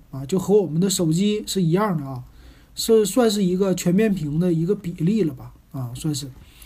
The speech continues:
或者和 iPad mini 啊，跟 iPad mini 比差一点，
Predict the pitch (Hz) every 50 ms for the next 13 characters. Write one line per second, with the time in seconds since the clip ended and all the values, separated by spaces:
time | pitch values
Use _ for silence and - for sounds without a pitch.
0 | - - - - _ - - 247 202 180 165 165 - 165 170 180 185 185 190 190
1 | 202 196 190 190 233 214 180 165 165 180 202 196 175 160 143 147 151 160 175 180
2 | - - - 175 165 214 220 226 240 254 247 269 277 233 208 190 196 208 208 214
3 | 220 190 175 151 131 - - 180 180 160 143 135 151